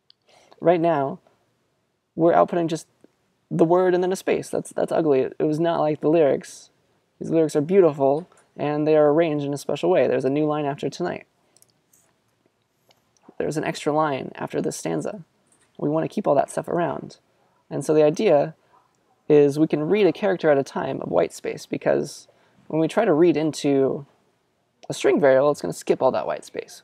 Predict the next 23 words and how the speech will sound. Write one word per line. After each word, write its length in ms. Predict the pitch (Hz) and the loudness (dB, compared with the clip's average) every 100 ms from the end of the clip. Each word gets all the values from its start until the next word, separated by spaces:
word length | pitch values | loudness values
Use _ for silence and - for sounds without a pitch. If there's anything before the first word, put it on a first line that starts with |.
| _ | _
but 120 | - | 0
we 120 | 175 | 0
wanna 240 | 214 135 - | 2 -2 -4
keep 220 | - - | -6 -6
it 60 | |
around, 580 | 80 123 135 82 - - _ _ _ _ _ _ _ | -4 -2 -4 -6 -16 -20 _ _ _ _ _ _ _
all 80 | 151 | -4
right? 220 | 170 - _ _ _ | -4 -6 _ _ _
So 120 | - | -4
I'll 120 | - 349 | 0 0
put 200 | 403 - | 0 0
the 60 | |
new 140 | 180 175 | 0 4
word, 460 | 160 131 120 165 - - - _ _ - _ | 4 4 2 -6 -16 -20 -20 _ _ -20 _
and 160 | - 180 | -4 -2
then 340 | 233 226 214 - _ _ _ _ | -2 -4 -8 -14 _ _ _ _
we 120 | 180 | 2
will 380 | 196 170 - 160 _ _ _ - | 4 4 2 -6 _ _ _ -4
preserve 760 | 175 208 196 139 131 123 - _ _ _ _ | -2 2 2 2 0 -4 -12 _ _ _ _
the 80 | - | 0
white 220 | 180 - | 2 0
space 540 | - - - - - _ - _ _ - _ _ _ _ _ _ _ _ _ _ _ | -6 -12 -12 -20 -20 _ -20 _ _ -20 _ _ _ _ _ _ _ _ _ _ _
after 560 | 147 151 - - - | -4 -4 -4 -4 -4